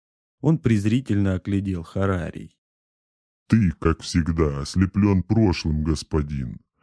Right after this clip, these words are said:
Speaker 2: Оглядываешься на Барбарус и пытаешься повторить его везде, куда бы ни пошёл. Прими перемены, прими хаос,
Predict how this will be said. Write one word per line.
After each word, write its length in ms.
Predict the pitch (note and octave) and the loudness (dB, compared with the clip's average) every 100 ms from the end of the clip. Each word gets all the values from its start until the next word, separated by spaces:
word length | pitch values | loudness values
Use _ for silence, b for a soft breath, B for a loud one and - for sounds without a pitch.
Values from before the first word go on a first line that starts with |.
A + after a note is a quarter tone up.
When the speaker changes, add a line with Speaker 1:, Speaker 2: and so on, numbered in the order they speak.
| b b | b b
Speaker 2:
Оглядываешься 880 | E2 D#2 E2 D#2+ E2 D#2 D#2 - F2 | 0 2 2 4 2 2 0 -2 0
на 100 | E2+ | 0
Барбарус 720 | D#2 E2 E2+ F#2+ F#2 E2 - | 2 0 2 2 2 0 0
и 60 | E2+ | -2
пытаешься 600 | F2+ - F2+ D#2+ - E2+ | -2 0 2 2 0 -2
повторить 580 | F2+ D#2+ - F2 D#2+ F2 | -2 -2 2 2 0 -2
его 240 | F2 F2 | 0 2
везде, 560 | E2 E2+ E2 F#2 E2+ C#2 _ - | 2 0 0 2 2 0 _ -2
куда 260 | F#2 F2+ | 2 2
бы 160 | D#2+ E2 | 4 2
ни 80 | D#2+ | 2
пошёл. 640 | E2+ D#2+ - D2 C2 - _ _ _ _ - | 2 0 -2 -6 -6 -10 _ _ _ _ 0
Прими 400 | D#2+ D#2+ D#2+ D#2 | 4 4 4 2
перемены, 920 | E2 D#2+ E2+ E2+ F2 D2+ C#2+ B1+ - _ _ _ | 2 2 4 4 2 2 -2 -6 -12 _ _ _
прими 420 | - F2 F2 E2+ | 2 4 4 2
хаос, 800 | D2 F#2 F2+ D#2 C2+ B1+ - | 2 2 4 2 0 -6 -12